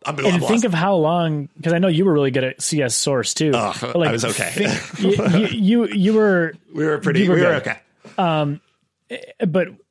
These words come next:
Speaker 2: how long did it take us to get there? Like, we
Speaker 1: Oh.
Speaker 2: played for years to,
Speaker 1: And
Speaker 2: to
Speaker 1: it would
Speaker 2: get
Speaker 1: be
Speaker 2: good.
Speaker 1: to the point of, I played weekly ma-, I was in a team
Speaker 2: Right.
Speaker 1: where, uh, we had hours, uh, multiple times a week set up, but, like,
Speaker 2: Right.
Speaker 1: uh, during the
Speaker 2: So
Speaker 1: week, <laughs> that was wild in high school. That was wild.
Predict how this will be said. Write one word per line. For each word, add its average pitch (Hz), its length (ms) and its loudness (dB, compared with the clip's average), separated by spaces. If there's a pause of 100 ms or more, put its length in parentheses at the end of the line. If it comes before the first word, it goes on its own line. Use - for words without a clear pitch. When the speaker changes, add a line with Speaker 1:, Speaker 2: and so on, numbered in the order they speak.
(420)
Speaker 2:
how 165 220 -2
long 202 220 2
did 196 100 2
it 147 60 -6
take 185 140 0
us 185 80 -2
to 170 100 -4
get 208 220 -2
there? 175 180 2
Like, 143 160 0
we - 60 4
Speaker 1:
Oh. - 40 2
Speaker 2:
played 208 220 0
for 196 260 0
years 208 580 0
to, 165 120 2
Speaker 1:
And 165 100 2
Speaker 2:
to 175 60 2
Speaker 1:
it 170 40 0
would 180 100 2
Speaker 2:
get 143 60 -2
Speaker 1:
be 165 360 -2 (240)
Speaker 2:
good. 151 140 -8
Speaker 1:
to 165 100 -2
the 156 80 -4
point 160 260 -4
of, 135 300 -6 (120)
I 123 200 -2
played 131 380 -4
weekly 117 500 -4
ma-, 113 280 -4
I 123 200 -4
was 117 160 -2
in 117 80 -4
a 101 80 -4
team 139 100 0
Speaker 2:
Right. 139 120 2
Speaker 1:
where, 113 280 -2
uh, 104 200 -10
we 131 120 -2
had 110 240 -4
hours, 107 680 -2 (220)
uh, 123 80 -2
multiple 120 380 -4
times 113 260 -6
a 101 80 -4
week 110 260 -6
set 90 240 -4
up, 113 240 -6 (140)
but, 98 180 -6
like, 147 140 0
Speaker 2:
Right. 123 300 -2 (520)
Speaker 1:
uh, 127 80 -10
during 123 220 -2
the 110 80 -2
Speaker 2:
So 185 240 2
Speaker 1:
week, 170 680 -2
<laughs> - 0 -
that 147 160 -2
was 113 240 -2
wild 120 340 -2
in 127 140 -2
high 123 180 -2
school. 90 300 -6
That 92 160 -6
was 120 140 -6
wild. 131 360 -6